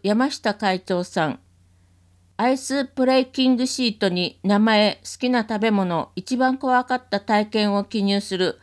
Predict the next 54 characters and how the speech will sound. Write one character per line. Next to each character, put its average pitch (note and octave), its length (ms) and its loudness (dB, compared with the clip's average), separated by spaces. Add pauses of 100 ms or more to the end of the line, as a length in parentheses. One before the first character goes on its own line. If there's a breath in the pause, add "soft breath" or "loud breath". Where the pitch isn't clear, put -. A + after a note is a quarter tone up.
(160 soft breath)
七 - 280 -2
人 G#3+ 260 2
の A3+ 180 0
皆 G3 260 0
さ F#3+ 200 -4
ん E3+ 100 -2
の E3 80 -6
写 E3 160 -6
真 D3 300 -8
で C3 160 -6
す。 - 240 -20 (1080)
大 B3+ 200 4
き A#3 160 -4
な G#3 120 2
紙 G#3+ 300 0
に G#3 320 0
た G#3+ 140 -6
く - 80 -16
さ C#4 180 0
ん B3+ 80 2
の A3 100 0
カ A3 240 -4
ー G#3+ 40 -4
ド G#3 100 -2
が G#3+ 140 -2
貼 G#3+ 160 -4
り A3 100 0
付 A3+ 240 -4
け A3 60 -12
て G#3+ 100 0
あ F#3+ 100 2
る F3 280 -4 (160)
写 - 200 -4
真 F#3+ 320 -4
も G#3+ 220 -2 (140)
載 F3+ 100 -4
っ D#3+ 40 -10
て - 200 -4
い D3+ 100 -2
ま C#3 160 -6
す。 - 240 -20 (840)
七 C4+ 240 -4
月 C#4 280 -2
十 B3 280 2
一 B3 240 0
日 A#3 280 0
土 G3+ 140 0
曜、 G3+ 360 0 (440)
防 C4 220 2
災 C4+ 280 -2
講 C4+ 220 0
習 C4+ 220 -4
会 F#3+ 300 0
が F3 260 -2